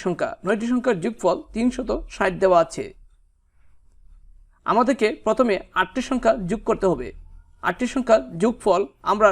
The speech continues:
নয়টি সংখ্যা থেকে বিয়োগ দেওয়ার ফলে পঞ্চম সংখ্যাটি বেরিয়ে আসবে। প্রথম কাজ হলো প্রথম চারটি সংখ্যার যোগফল হচ্ছে একশত বায়ান্ন, শেষ চারটি সংখ্যার যোগফল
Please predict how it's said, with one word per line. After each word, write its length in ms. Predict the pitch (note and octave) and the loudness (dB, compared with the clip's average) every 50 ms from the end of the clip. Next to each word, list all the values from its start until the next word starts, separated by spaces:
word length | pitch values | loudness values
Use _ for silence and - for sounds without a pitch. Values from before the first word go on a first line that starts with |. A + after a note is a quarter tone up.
| F3+ F3 | 4 2
নয়টি 220 | F#3 G3+ F#3 B3 A3+ B3 | 0 0 0 -2 -4 -4
সংখ্যা 200 | B3 - B3+ B3 - | 0 0 0 0 0
থেকে 160 | A#3 G3 G3+ F#3+ - _ | 0 2 2 0 0 _
বিয়োগ 180 | F#3 G#3 A#3 G#3 F3+ | -4 -2 -2 0 0
দেওয়ার 180 | E3 D#3+ D#3 - | 0 0 2 2
ফলে 160 | G3+ F#3 E3 G3+ - - - | 2 2 2 0 -2 -2 0
পঞ্চম 280 | G#3+ G#3+ G#3+ - C4 C4 B3 | 0 0 0 -2 -4 -4 -4
সংখ্যাটি 300 | C4+ B3+ B3 B3 G3+ - E4 E4 - | -4 -2 -2 0 0 0 -2 0 0
বেরিয়ে 260 | - G3+ G3 G3+ F#3+ E3+ | 2 2 4 4 2 2
আসবে। 240 | C#3 D#3+ - C3+ G#2 - - _ _ _ _ _ _ _ _ _ _ _ _ - _ _ _ - - _ _ _ _ _ _ _ _ - | 0 -4 -10 -14 -14 -14 -16 _ _ _ _ _ _ _ _ _ _ _ _ -20 _ _ _ -20 -20 _ _ _ _ _ _ _ _ 0
প্রথম 240 | A#3+ B3 A#3+ C4+ A#3+ A#3+ D4 - | 0 2 4 2 0 0 -2 2
কাজ 140 | A3+ A3 A#3 A3+ - - - | 4 4 4 2 -4 -2 0
হলো 160 | G#3 G3 F3 G3 - - _ | 2 2 2 2 0 -2 _
প্রথম 220 | G#3+ G#3+ G#3 B3+ C4+ - - | 0 0 2 0 -2 0 -2
চারটি 220 | C4+ - - B3+ A3+ | -2 -2 -2 -6 -4
সংখ্যার 280 | - B3 A3+ A#3+ G3+ F3 | -4 -2 0 0 0 0
যোগফল 260 | G#3+ A3+ - - A3+ G3 G3 | -4 -4 -2 -2 0 2 2
হচ্ছে 240 | G3 - - D#3+ - - - _ _ - - - - - - - - - - - - - - F#3 G#3+ | 0 0 -2 -6 -8 -8 -10 _ _ -20 -20 -20 -20 -20 -20 -18 -18 -18 -18 -16 -16 -4 2 2 2
একশত 240 | G#3+ - C4 A3 G#3 D3 | 2 2 0 -2 0 2
বায়ান্ন, 280 | D#3+ F#3+ A3 A3 A3 A3+ C4+ - - - | 4 4 4 4 2 -2 -6 -10 -12 -2
শেষ 140 | - G3+ G#3+ B3 A#3+ - | 0 0 0 0 -2 -2
চারটি 240 | - A#3+ A#3+ - A#3 - - | -2 -4 -2 -4 -6 -4 -4
সংখ্যার 260 | A3+ A3 F#3 F#3 E3+ D#3+ F3 | -4 -2 0 0 0 2 0
যোগফল 260 | G3+ G3+ - G3 F3 | 0 0 0 2 2